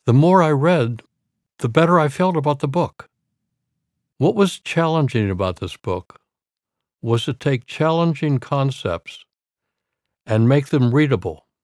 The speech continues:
And I think we've done it. And I hope you find that we've done it. I think I can speak for Carol,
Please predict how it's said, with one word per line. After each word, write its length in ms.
And 140
I 80
think 260
we've 180
done 200
it. 200
And 160
I 120
hope 300
you 100
find 380
that 80
we've 200
done 200
it. 180
I 100
think 280
I 120
can 180
speak 400
for 160
Carol, 560